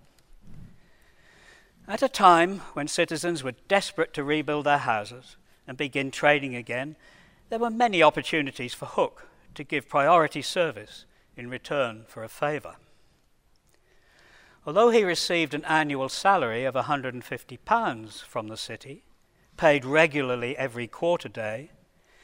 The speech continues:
he was also paid fees by private individuals and institutions for his work. These fees were negotiable. They varied between five shillings and five guineas.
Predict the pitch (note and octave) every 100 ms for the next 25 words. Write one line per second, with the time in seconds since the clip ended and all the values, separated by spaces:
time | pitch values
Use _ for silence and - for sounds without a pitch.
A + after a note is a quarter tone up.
0 | - _ A3+ G3+ C4 - A3 - G#3 F#3+
1 | - B3 F#3+ A#2 F#2+ - - _ _ D3+
2 | - D#3 D3 C#3+ C#3 C#3 D3+ C3+ A2 G2
3 | A#2+ - _ _ _ _ _ _ _ _
4 | _ _ _ D3+ D#3 D#3+ - D3+ - F#3
5 | - G#2+ A2 B2+ _ _ _ - D3+ D3+
6 | D3 F#3 A2+ - - _ _ _ _ _
7 | _ _ - _ A#3 B3 - F#3 E3 F3
8 | F3 G3 G3 - - G2+ - - - -
9 | _ _ - - - C#3+ D3 E3 F3 D#3
10 | C#3 D3 C3+ - D#3+ D#3+ - D#3 D#3+ D#3+
11 | E3 - D#3+ D#3+ E3+ D3+ G#2 - -